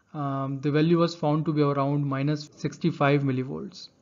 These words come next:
So we can say that the membrane potential of this axon, uh, the voltage or the membrane potential of this axon, is about minus sixty-five millivolts.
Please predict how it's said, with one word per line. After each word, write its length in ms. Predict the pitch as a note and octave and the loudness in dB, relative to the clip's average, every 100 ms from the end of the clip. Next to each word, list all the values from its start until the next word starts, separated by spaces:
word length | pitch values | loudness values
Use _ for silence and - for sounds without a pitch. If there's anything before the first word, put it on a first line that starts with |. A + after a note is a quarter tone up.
| _ _ _ _ _ - _ _ _ _ _ | _ _ _ _ _ -20 _ _ _ _ _
So 160 | E3 | 2
we 80 | F3 | 4
can 160 | G3 F#3 | 4 4
say 160 | G3 | 4
that 220 | F#3 E3+ | 4 2
the 100 | F3 | 2
membrane 540 | E3 D3+ D3 D#3 F#3 F3+ | 2 2 0 2 2 2
potential 480 | E3+ D#3 D#3 F#3 D3+ | 0 0 0 0 2
of 120 | C#3 | 0
this 140 | D3 | -2
axon, 480 | C#3+ B2+ C#3+ B2+ B2 - - _ _ _ _ _ - | -4 -4 -2 -4 -6 -12 -20 _ _ _ _ _ -14
uh, 200 | D3+ C#3 | -10 -8
the 100 | C3+ | -8
voltage 420 | C3+ D3 D3 D#3+ | -2 -2 2 0
or 120 | D3+ C3+ | 0 0
the 100 | C#3 | 0
membrane 360 | C#3 C#3+ D#3+ | 0 0 0
potential 460 | D3 C#3+ C3+ D3 C3 | -2 -4 -4 -4 -6
of 140 | B2 | -8
this 160 | C#3 C#3 | -10 -10
axon, 480 | C3 D#3+ C3+ C3+ C#3+ _ _ _ _ _ _ - | -8 -4 -4 -6 -14 _ _ _ _ _ _ -8
is 140 | D#3 | -2
about 300 | D3 D3+ C#3+ | 2 2 2
minus 260 | C#3+ C3+ C3+ | 0 -2 -4
sixty-five 500 | C#3 - C#3+ C#3 C3 | -8 -10 -8 -6 -6
millivolts. 560 | C3 C3 C#3 D#3 F3 | -6 -6 -8 -10 -14